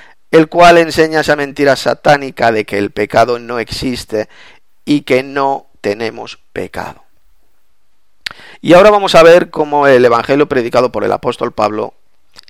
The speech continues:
era el mismo evangelio predicado por el Señor Jesús.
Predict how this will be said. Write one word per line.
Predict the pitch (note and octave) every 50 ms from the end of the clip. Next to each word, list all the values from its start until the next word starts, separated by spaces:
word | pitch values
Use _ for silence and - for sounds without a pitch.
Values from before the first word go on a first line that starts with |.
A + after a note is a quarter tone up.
| _ _ -
era | E3+ F#3 F#3 F#3 F#3 - - _ _
el | B2 B2+ C3
mismo | C#3 D#3 D#3+ D3+ C#3+
evangelio | C3+ B2+ A#2 A2 - - - B2+ B2+ C3+ C3 - - _ _ _ _ _ _ _
predicado | - - C#3 C#3 A#2+ - - A#2 A2+ A#2+ A2
por | - - A2+ A2+
el | A2 A2
Señor | - - F#2+ G2+ G2+ F#2+ F#2+ -
Jesús. | - - - - - - -